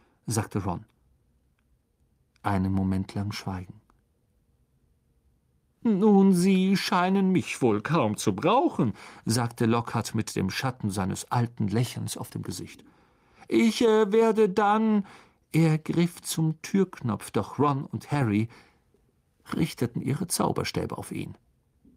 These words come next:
„Sie werden als Erster gehen“,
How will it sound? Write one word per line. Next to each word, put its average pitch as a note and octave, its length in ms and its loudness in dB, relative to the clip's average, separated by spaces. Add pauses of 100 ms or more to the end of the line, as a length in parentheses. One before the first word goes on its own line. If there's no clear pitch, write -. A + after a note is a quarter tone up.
(500)
„Sie G2+ 640 -2
werden A#2 300 -4
als G#2 240 -8
Erster B2+ 560 -6
gehen“, E2 420 -10